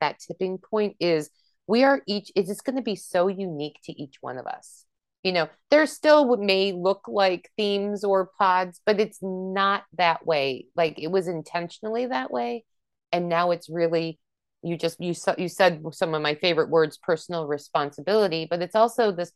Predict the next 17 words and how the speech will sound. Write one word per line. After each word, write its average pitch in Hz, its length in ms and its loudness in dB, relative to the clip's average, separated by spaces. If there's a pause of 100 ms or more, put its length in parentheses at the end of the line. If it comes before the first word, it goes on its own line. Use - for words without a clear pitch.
personal, 170 720 -4 (540)
um, 160 300 2 (400)
it's 175 160 2
like 185 200 2
our 180 140 4
personal 214 520 -4 (140)
timeline, 151 520 -8 (540)
you 165 140 -4
know, 139 320 -2 (400)
this 180 220 0
timeline 196 680 2
that's 165 180 -4
gonna 175 240 -4
be 165 140 -6
so 202 380 0
uniquely 196 1000 -4
ours 143 640 2